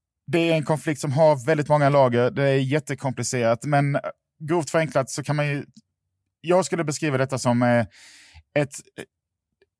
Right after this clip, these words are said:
Afrikas äldsta imperiums sista dagar. Det är ett federalt, eh, system som håller på att falla sönder. Eh,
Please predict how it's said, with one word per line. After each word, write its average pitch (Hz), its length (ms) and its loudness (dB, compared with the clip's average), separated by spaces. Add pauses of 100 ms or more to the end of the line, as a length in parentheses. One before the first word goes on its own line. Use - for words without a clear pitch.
(160)
Afrikas 170 440 0 (120)
äldsta 147 420 0
imperiums 107 1000 0
sista 117 360 -4
dagar. 110 480 0
Det 127 80 -2
är 139 120 2
ett 135 240 -8
federalt, 143 680 0
eh, 127 160 2
system 117 520 -2
som 113 160 -4
håller 113 140 0
på 117 100 -8
att 110 80 -8
falla 110 240 -2
sönder. 104 680 -2
Eh, 117 320 0